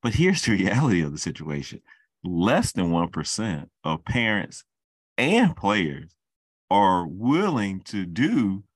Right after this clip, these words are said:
what is required to be even in the conversation of the one percent. That's a mouthful, but what it really boiled down to is, yes, while the numerator over the denominator of all the people playing youth soccer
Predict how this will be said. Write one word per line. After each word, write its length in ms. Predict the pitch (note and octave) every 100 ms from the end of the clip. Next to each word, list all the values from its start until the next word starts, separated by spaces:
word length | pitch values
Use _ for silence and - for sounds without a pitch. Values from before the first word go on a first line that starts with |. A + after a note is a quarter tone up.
| _
what 240 | F2 A2+ D3
is 200 | D#3 D3
required 800 | C#3 - - D#3+ F#3+ G#2+ F2 D#2+ _ _ _ -
to 140 | A#2+
be 540 | G2+ B2 F3+ D3+ C3 B2+ -
even 460 | C#3 D3 D3+ D3 - -
in 460 | F3+ G#3+ D3+ A#2
the 80 | A#2
conversation 880 | - C3+ C3 C#3 F#3+ A#3 - G#2 F2+ -
of 340 | G2 E2+ D#2
the 80 | F2
one 240 | F2 D#2
percent. 400 | D#2+ D#2 E2+ - _ _
That's 200 | D#3+ G#3
a 60 | C3
mouthful, 720 | C#3 G3 F3+ - F2+ D#2+ E2 _ _ -
but 220 | A#2 - - -
what 200 | C3 F3
it 100 | C#3+
really 280 | D3 F#3+ D#3+
boiled 320 | C3 B2 A2
down 260 | C3 E3 D3
to 180 | B2 G#2
is, 240 | F2+ F2 - _ _ _ _ E2
yes, 440 | A2+ E3+ G#2+ -
while 380 | E2+ A2 E3 E3+
the 100 | C3
numerator 560 | A#2+ D3+ C#3+ C3+ B2+
over 320 | F#2 A2 C3+ B2+
the 60 |
denominator 800 | A2 G#2+ A2+ C3 A#2+ G#2+ G2+ F#2+ _ -
of 160 | G2+ D#2+
all 500 | F#2 B2+ D#3+ E3 D#3+
the 140 | D3+ C#3+ -
people 300 | D#3 D3 B2
playing 400 | C#3 C3+ B2+ B2
youth 200 | C3+ C3
soccer 520 | C3 C3 B2 G#2